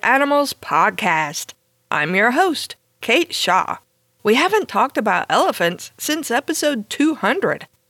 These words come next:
It's definitely time for some elephant updates, so thanks to Connor and Pranav for their suggestions. Connor suggested we learn more about the Asian elephant, which was one we talked about way back in episode two hundred.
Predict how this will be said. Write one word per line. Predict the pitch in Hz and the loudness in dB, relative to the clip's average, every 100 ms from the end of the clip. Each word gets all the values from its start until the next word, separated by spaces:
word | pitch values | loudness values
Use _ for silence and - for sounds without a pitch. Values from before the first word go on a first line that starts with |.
| _ _ | _ _
It's | 226 294 - | 0 0 0
definitely | 170 - 202 - 202 160 170 | -6 0 0 0 -2 -2 -4
time | 170 226 247 254 | -2 0 2 2
for | 226 190 | 0 -2
some | - 175 156 | -2 -2 0
elephant | 233 311 - 147 117 | 0 0 -2 -6 -2
updates, | 196 - 165 151 - - _ _ | -4 -2 -4 -4 -8 -16 _ _
so | - 160 165 | -2 2 2
thanks | 156 196 208 - | 4 2 0 -2
to | - 220 | -4 -4
Connor | - 247 294 302 - | 2 2 4 2 2
and | 190 233 247 - | 0 0 -2 -4
Pranav | 139 202 208 160 | 0 2 2 0
for | 175 - 277 | -4 -2 2
their | 226 165 | 2 0
suggestions. | - 147 147 170 277 - 160 131 143 - _ _ _ _ _ - | 0 -4 0 0 0 -2 -4 -4 -8 -14 _ _ _ _ _ -2
Connor | 294 427 359 | 2 4 4
suggested | 220 214 190 170 170 220 220 | 2 -2 0 0 0 -4 -2
we | 254 | -2
learn | 202 165 196 190 | 0 0 0 0
more | 165 202 | 0 0
about | 190 190 | 0 0
the | 240 - | 0 0
Asian | 151 156 170 143 | -4 -4 -6 -6
elephant, | 135 202 277 - 151 - _ _ - | -2 0 0 -2 -4 -6 _ _ -4
which | 196 - | -4 0
was | 202 | -2
one | 185 262 339 | 2 2 2
we | 180 | -2
talked | - 226 330 | 0 0 0
about | 190 180 196 247 | 0 0 0 0
way | - 139 | -4 -6
back | 170 175 185 | -2 -2 0
in | 240 233 | 0 0
episode | 240 262 285 277 240 | -2 -2 0 0 0
two | 311 | -2
hundred. | 233 247 320 143 | 0 0 0 -6